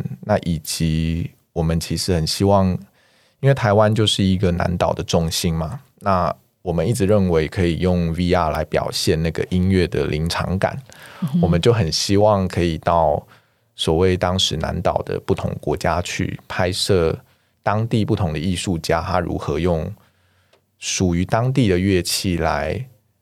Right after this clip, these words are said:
Speaker 1: 来做音乐创作。其实这个是我们当时是把它想成一个系列的
Speaker 2: 嗯哼。
Speaker 1: 制作，但可惜去年因为疫情，我就不能去马达加斯加，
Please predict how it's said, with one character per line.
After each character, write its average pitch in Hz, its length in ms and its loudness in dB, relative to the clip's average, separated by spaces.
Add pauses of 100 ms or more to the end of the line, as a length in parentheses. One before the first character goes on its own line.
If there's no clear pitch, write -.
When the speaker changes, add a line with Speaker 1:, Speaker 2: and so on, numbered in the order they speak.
(160)
Speaker 1:
来 80 200 0
做 92 280 2
音 90 120 0
乐 87 140 0
创 - 320 -4
作。 - 260 -6 (200)
其 - 100 -4
实 123 60 2
这 160 100 2
个 139 100 6
是 160 140 6
我 104 140 4
们 90 120 2
当 117 220 2
时 - 160 0
是 - 140 0
把 87 120 0
它 101 160 0
想 107 480 0
成 101 280 0
一 117 120 0
个 107 380 4 (380)
系 113 280 0
列 104 220 4
的 82 360 -2
Speaker 2:
嗯 - 20 -6
哼。 - 100 -8 (220)
Speaker 1:
制 101 260 0
作， 92 420 -2 (160)
但 107 180 0
可 80 240 -2
惜 71 420 -6
去 - 260 -4
年 85 160 0
因 85 80 -2
为 92 120 2
疫 104 180 -4
情， - 360 -6
我 95 80 -6
就 98 140 -2
不 - 160 -4
能 90 220 -4
去 98 400 0 (220)
马 92 180 0
达 98 240 -2
加 107 240 2
斯 - 240 -2
加， - 440 0